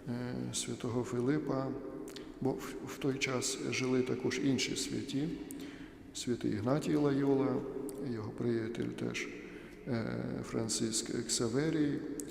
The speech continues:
І, власне, Франциск Ксаверій, великий місіонер, повернувся того часу з однієї з своїх подорожів на Далекий Схід, е, зустрівся з Филипом Нері і розповідає йому:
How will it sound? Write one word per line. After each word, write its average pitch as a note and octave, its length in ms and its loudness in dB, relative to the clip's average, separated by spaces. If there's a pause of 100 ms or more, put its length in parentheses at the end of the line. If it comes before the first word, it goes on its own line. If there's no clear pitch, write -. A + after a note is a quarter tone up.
(580)
І, D3 100 6
власне, C3 840 0 (140)
Франциск B2+ 420 0
Ксаверій, B2+ 500 2
великий B2 380 6
місіонер, B2 640 6 (760)
повернувся B2+ 600 6
того B2+ 300 0
часу B2 440 0
з B2 80 -4
однієї A#2+ 460 0
з - 80 0
своїх - 300 0
подорожів C#3 600 2 (260)
на B2+ 100 0
Далекий B2+ 480 0
Схід, C3+ 360 0
е, - 1120 -6
зустрівся A#2 640 0
з A#2 60 -2
Филипом A#2 520 0
Нері B2+ 320 2
і B2 60 2
розповідає A#2 760 0
йому: - 400 -2